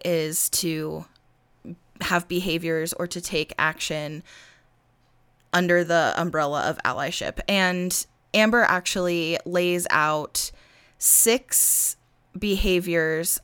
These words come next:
of allies, of what allies do, six behaviors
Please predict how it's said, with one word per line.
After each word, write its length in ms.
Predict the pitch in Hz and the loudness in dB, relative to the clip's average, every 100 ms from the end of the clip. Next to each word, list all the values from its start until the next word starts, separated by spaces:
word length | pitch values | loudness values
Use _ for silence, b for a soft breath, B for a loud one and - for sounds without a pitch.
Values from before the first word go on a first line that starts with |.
| 175 | 0
of 800 | 165 156 156 156 185 - - - - b b b b b - | 2 2 0 -2 -8 -14 -14 -16 -20 b b b b b 4
allies, 800 | 170 156 117 90 90 185 - - | 4 6 2 0 -2 -2 -4 -2
of 160 | 185 | -2
what 420 | 175 180 170 156 _ | -2 2 2 2 _
allies 440 | 180 160 156 156 180 | 0 2 2 0 -2
do, 360 | 190 76 185 - | -4 -4 -4 -4
six 320 | - 214 - | -4 -2 -4
behaviors 800 | - 208 165 160 156 165 - | -4 -4 -2 -4 -4 -4 -4